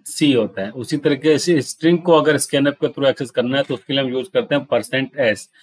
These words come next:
जो कि उसका फॉर्मेट स्पेसिफायर होगा। लेकिन अगर हमारी, जब हम बात करते हैं मल्टीवर्ड स्ट्रिंग की, जैसे कि मुझे लिखना है कि "My name is सुनील चौधरी",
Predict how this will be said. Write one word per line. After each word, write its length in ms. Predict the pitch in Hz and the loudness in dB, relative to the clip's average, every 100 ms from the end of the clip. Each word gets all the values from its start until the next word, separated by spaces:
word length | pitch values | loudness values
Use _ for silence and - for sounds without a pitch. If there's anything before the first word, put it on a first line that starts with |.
| _ - | _ -4
जो 120 | 131 | -2
कि 100 | 131 | -2
उसका 180 | 143 160 156 | 2 2 4
फॉर्मेट 360 | 131 127 139 135 | 2 2 0 -2
स्पेसिफायर 540 | - 120 - 123 120 | -4 -6 -2 0 2
होगा। 300 | 104 101 95 - - - _ | 0 -4 -8 -12 -20 -20 _
लेकिन 480 | 127 151 147 127 101 - _ _ _ _ - | 2 2 4 -2 -4 -6 _ _ _ _ 0
अगर 340 | 147 151 196 | 2 2 -4
हमारी, 420 | - 135 151 160 165 | -2 2 4 4 4
जब 260 | 165 151 | 2 4
हम 160 | 160 156 | 2 4
बात 260 | 143 147 | 4 4
करते 280 | - 143 - | 2 0 2
हैं 100 | 160 | 2
मल्टीवर्ड 540 | 156 139 135 151 151 147 | 4 2 2 0 2 2
स्ट्रिंग 280 | 139 143 135 | -2 -4 -2
की, 60 | |
जैसे 220 | 139 131 | -2 -4
कि 60 | 135 | -6
मुझे 200 | 135 139 | -6 -4
लिखना 320 | 127 117 135 | -4 -4 -2
है 80 | 135 | -2
कि 80 | 131 | -2
"My 240 | 120 123 127 | -2 -2 -2
name 380 | 123 123 123 120 | -4 -6 -6 -10
is 80 | 113 | -10
सुनील 340 | - 117 117 110 | -8 -4 -4 -2
चौधरी", 380 | 113 101 92 | -2 -2 -6